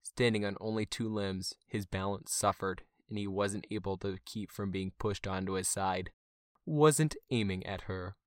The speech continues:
Shatterbird said. She fired several more shots, simultaneously releasing a shard of glass from her free hand.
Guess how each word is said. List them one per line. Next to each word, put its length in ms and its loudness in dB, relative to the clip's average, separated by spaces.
Shatterbird 540 -4
said. 360 -4
She 180 0
fired 420 4
several 380 4
more 240 2
shots, 600 -4
simultaneously 920 0
releasing 520 -2
a 80 -6
shard 400 0
of 100 -8
glass 320 0
from 300 -4
her 140 -2
free 320 0
hand. 360 -4